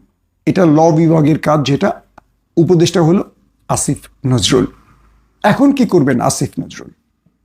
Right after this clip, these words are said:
অর্থাৎ প্রথমে আসিফ নজরুল তার বলটা স্বরাষ্ট্র মন্ত্রণালয়ের কোর্টে রাখলেন, এবার স্বরাষ্ট্র মন্ত্রণালয় এই বলটা আইন মন্ত্রণালয়ের কোর্টে রাখলেন।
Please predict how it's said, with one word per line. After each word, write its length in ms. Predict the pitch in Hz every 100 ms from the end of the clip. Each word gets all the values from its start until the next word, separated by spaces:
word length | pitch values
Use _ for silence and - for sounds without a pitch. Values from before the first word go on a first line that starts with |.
| _ _ _ _ _ _ _ _
অর্থাৎ 300 | 139 190 202 - _ _
প্রথমে 400 | 190 196 220 226
আসিফ 380 | 165 165 220 208 -
নজরুল 600 | 151 170 170 175 214 202
তার 340 | 196 170 - _ _ - 117
বলটা 580 | 156 175 180 202 208 302 - _ _ _ -
স্বরাষ্ট্র 500 | - 160 180 - 196
মন্ত্রণালয়ের 420 | 185 180 185 185
কোর্টে 240 | 196 180
রাখলেন, 400 | 180 175 190 208 339 _ _ _ -
এবার 240 | 156 175
স্বরাষ্ট্র 460 | 165 - 202 214 254
মন্ত্রণালয় 480 | 226 214 208 226 302 - _ _ _
এই 140 | 190 196
বলটা 360 | 170 170 220 -
আইন 220 | 190 202
মন্ত্রণালয়ের 420 | 185 175 196 214 - _ _
কোর্টে 240 | - 135 131
রাখলেন। 320 | - 131